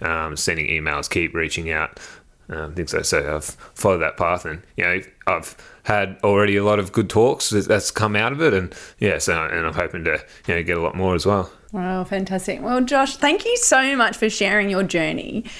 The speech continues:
Speaker 2: Before, there's two things I'll finish with. It, one is any major tip for businesses or people thinking about developing an app?
Speaker 1: Um,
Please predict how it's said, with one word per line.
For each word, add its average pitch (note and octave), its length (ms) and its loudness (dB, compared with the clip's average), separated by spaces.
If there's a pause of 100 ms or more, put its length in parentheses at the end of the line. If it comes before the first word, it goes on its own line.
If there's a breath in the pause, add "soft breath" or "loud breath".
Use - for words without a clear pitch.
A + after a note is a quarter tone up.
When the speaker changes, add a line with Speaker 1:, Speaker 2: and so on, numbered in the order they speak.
(360 loud breath)
Speaker 2:
Before, B3+ 380 4
there's A#3 200 2
two D4+ 220 4
things A#3 280 2
I'll G3 140 4
finish F3+ 420 -2
with. - 320 -6 (180)
It, G#3+ 160 2
one A3+ 420 4
is F3+ 480 2 (140)
any A#3+ 640 2
major G3+ 600 4
tip - 340 -2
for F3 480 2
businesses F#3+ 640 0
or E3 100 2
people E3 540 0
thinking F3 380 -2
about D#3+ 380 -2
developing D#3 600 -2
an D3+ 180 -2
app? G#3 540 -2
Speaker 1:
Um, G2 520 2